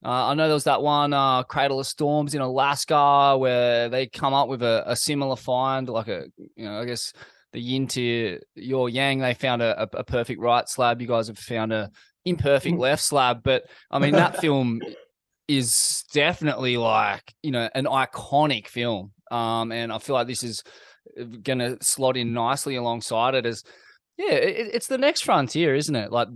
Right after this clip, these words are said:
Speaker 1: the cold. And, um, you know, whether it's Iceland, Ireland, uh, or Eastern Russia, like, it, it's just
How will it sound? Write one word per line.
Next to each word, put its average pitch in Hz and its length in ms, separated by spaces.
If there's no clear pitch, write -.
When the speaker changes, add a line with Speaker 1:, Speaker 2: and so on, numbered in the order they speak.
Speaker 1:
the 123 120
cold. 110 500
And, 127 340
um, 127 460
you 151 80
know, 135 120
whether 139 200
it's 127 160
Iceland, 127 760
Ireland, 123 640
uh, 110 1160
or 113 220
Eastern 117 580
Russia, 110 580
like, 117 400
it, - 420
it's 165 280
just 247 240